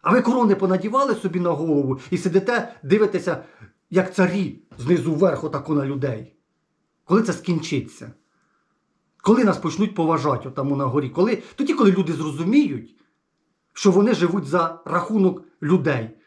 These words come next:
а не люди живуть за їхній рахунок. От тоді все скінчиться. У мене на цьому все. Будьте здорові. Бережіть своє здоров'я, бережіть своїх рідних, тому що бачите, яке коїться. Нас просто вважають за ресурс. От. Не більше.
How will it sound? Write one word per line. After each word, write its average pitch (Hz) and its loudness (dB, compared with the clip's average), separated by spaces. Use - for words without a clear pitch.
а 147 0
не 156 4
люди 156 0
живуть 143 -2
за 139 0
їхній 127 -6
рахунок. - -16
От 139 -8
тоді 135 -4
все 127 -8
скінчиться. - -16
У 156 0
мене 190 2
на 143 -4
цьому 151 0
все. 190 -4
Будьте 165 0
здорові. 143 -2
Бережіть 190 4
своє 165 0
здоров'я, 151 0
бережіть 147 -4
своїх 143 -4
рідних, 139 0
тому 143 0
що 139 -6
бачите, 147 -4
яке 120 -6
коїться. 113 -4
Нас 131 -4
просто 156 -6
вважають 123 -2
за 131 -4
ресурс. 127 -8
От. 107 -14
Не 131 2
більше. 107 -8